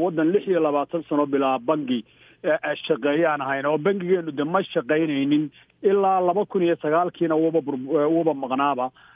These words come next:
Laba kun iyo sagaalka wixii ka dambeeyeyna wax badan oo runtii uu qabtaa ma jirte. Waa khasnada unbuu dowladda u yahay, ee, ee lacag uu daabaco iyo hawlahaas ma jirin. Marka waaba la yaab ah in ma garanaysaa weli la qaato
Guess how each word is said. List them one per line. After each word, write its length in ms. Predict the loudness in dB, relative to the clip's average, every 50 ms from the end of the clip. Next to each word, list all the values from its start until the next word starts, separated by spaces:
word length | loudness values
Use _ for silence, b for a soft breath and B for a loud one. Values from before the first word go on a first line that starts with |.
| b b
Laba 200 | -2 0 0 0
kun 160 | 0 0 0 -2
iyo 100 | 0 0
sagaalka 320 | 2 2 2 2 0 -2
wixii 180 | -2 -2 0 0
ka 80 | 0 0
dambeeyeyna 540 | 0 0 0 2 2 2 2 2 2 0
wax 180 | 0 0 0 -2 -4
badan 220 | -4 -4 0 0
oo 60 | 0
runtii 260 | 0 -2 -4 -4 -4 -4
uu 100 | -4 0
qabtaa 440 | -2 -2 -2 _ 0 0 0 0 0
ma 140 | -2 -4 -4
jirte. 480 | -4 -6 -14 -10 -6 -2 -2 -2 -2 _ B B B B B B -6
Waa 80 | -6 -6
khasnada 440 | -6 -8 -4 -2 0 0 2 2 0
unbuu 240 | 0 0 -2 -2 0
dowladda 400 | 2 2 4 4 2 2 2 0
u 80 | 0 2
yahay, 300 | 2 2 2 2 2 2
ee, 180 | 2 0 -2 -2 -2
ee 60 | -2 0
lacag 280 | 0 2 2 0 0 -2
uu 120 | -6 -4
daabaco 380 | -2 0 0 0 0 -2 0 2
iyo 140 | 2 2 2
hawlahaas 340 | 2 2 0 0 -2 -4 -6
ma 100 | -6 -6
jirin. 300 | -6 -6 -12 -16 -16 -16 -18 B B B B B B B 0
Marka 220 | 0 2 2 2
waaba 320 | 2 4 2 2 2 2 2
la 160 | 2 4 2
yaab 440 | 4 4 4 2 2 0 0 0 0
ah 140 | -2 -2 -2 _ _ _ _ b b b b b b b 0
in 160 | 0 2 2
ma 140 | 4 2 2
garanaysaa 600 | 2 0 0 0 0 -2 -2 -2 -2 0 0 0
weli 480 | 2 2 2 2 2 2 0 -2 -2 -6 _ -2
la 160 | 0 0 0
qaato 540 | 0 0 0 0 0 0 -2 _ -4 -2 -2